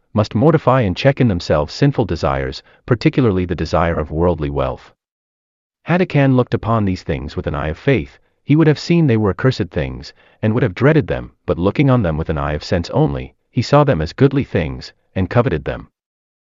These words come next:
When he had committed the sin, he tried to hide it. As soon as he had got this plunder, it became his burden, and he dared not to use his ill-gotten treasure.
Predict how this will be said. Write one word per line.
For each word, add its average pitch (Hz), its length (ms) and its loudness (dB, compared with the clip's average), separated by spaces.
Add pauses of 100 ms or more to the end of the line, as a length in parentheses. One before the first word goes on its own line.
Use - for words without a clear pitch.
(180)
When 113 140 0
he 147 100 2
had 151 160 0
committed 101 380 0
the 92 60 -4
sin, 73 440 -4
he 107 120 -6
tried 110 300 0
to 110 80 -2
hide 69 300 -6
it. - 180 -14 (920)
As 113 140 -2
soon 202 240 2
as 180 100 0
he 147 100 2
had 120 140 0
got 117 200 2
this 98 120 -4
plunder, 73 460 -4 (220)
it 104 100 -4
became 143 320 4
his 120 120 2
burden, 76 400 -2 (180)
and 101 100 0
he 98 100 0
dared 127 300 4
not 104 220 0
to 120 80 -2
use 92 260 -2
his 90 140 -4
ill-gotten 78 440 -2
treasure. - 440 -6